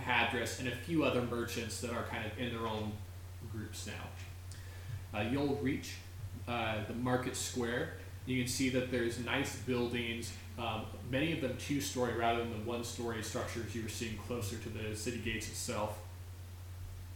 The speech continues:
Some of them even have glass in the windows,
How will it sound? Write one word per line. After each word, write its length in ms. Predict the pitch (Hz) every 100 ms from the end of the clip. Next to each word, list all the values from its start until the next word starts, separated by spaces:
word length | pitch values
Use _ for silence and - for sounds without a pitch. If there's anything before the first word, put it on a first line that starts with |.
| - - -
Some 240 | - 131
of 80 | 131
them 140 | 123 120
even 180 | 113
have 320 | 104 110 104 117
glass 480 | 127 127 - -
in 100 | -
the 60 | 127
windows, 640 | 123 123 123 120 120 -